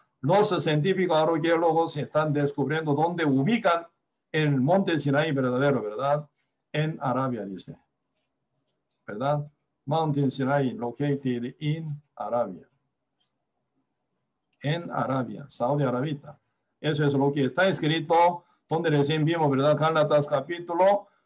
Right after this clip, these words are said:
cuatro, versículo veintiséis.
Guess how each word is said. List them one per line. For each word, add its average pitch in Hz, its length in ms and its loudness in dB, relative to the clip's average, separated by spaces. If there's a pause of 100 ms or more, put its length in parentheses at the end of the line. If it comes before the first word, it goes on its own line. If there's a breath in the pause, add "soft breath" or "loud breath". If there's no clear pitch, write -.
(120 soft breath)
cuatro, 165 880 4
versículo 147 920 0
veintiséis. 120 760 -4